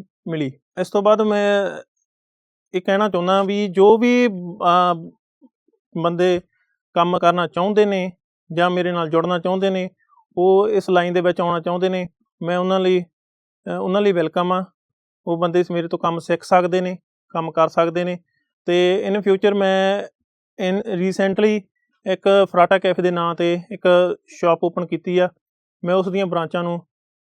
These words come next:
ਅਹ, ਅਲੱਗ-ਅਲੱਗ ਸ਼ਹਿਰਾਂ ਦੇ ਵਿੱਚ ਦੇਣਾ ਚਾਹੁੰਦਾ। ਮੈਂ ਬਾਹਰ ਵੀ ਗਿਆ, ਫਿਰ ਇੱਥੇ ਆਇਆ, ਇੱਥੇ ਆ ਕੇ ਕੰਮ ਸਟਾਰਟ ਕੀਤਾ। ਪਹਿਲਾਂ ਜੋ ਕਹਿੰਦੇ ਸੀ ਵੀ ਇਹ ਬਾਹਰ ਜਾ ਕੇ ਵੀ ਇਸਨੇ ਕੁਛ,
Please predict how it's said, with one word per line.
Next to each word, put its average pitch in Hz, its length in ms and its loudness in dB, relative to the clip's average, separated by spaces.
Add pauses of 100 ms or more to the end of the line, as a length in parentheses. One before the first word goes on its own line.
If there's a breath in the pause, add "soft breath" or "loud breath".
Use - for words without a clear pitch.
(120)
ਅਹ, 170 400 0
ਅਲੱਗ-ਅਲੱਗ 185 320 6
ਸ਼ਹਿਰਾਂ 180 320 2
ਦੇ 190 80 2
ਵਿੱਚ 165 360 0 (440)
ਦੇਣਾ 170 220 0
ਚਾਹੁੰਦਾ। 180 340 -4 (220)
ਮੈਂ 165 160 -6
ਬਾਹਰ 170 280 6
ਵੀ 214 120 -4
ਗਿਆ, 202 380 4 (340)
ਫਿਰ 180 120 -6
ਇੱਥੇ 185 280 -4
ਆਇਆ, 175 420 4 (240)
ਇੱਥੇ 180 200 -4
ਆ 180 60 2
ਕੇ 180 100 -10
ਕੰਮ 175 300 -6
ਸਟਾਰਟ 170 260 0
ਕੀਤਾ। 170 400 -4 (420)
ਪਹਿਲਾਂ 185 260 -2
ਜੋ 185 180 0
ਕਹਿੰਦੇ 185 260 -2
ਸੀ 190 100 -2
ਵੀ 190 100 0
ਇਹ 190 100 2
ਬਾਹਰ 175 240 4
ਜਾ 190 120 4
ਕੇ 202 100 -4
ਵੀ 196 140 -2
ਇਸਨੇ 185 180 -4
ਕੁਛ, 175 180 -2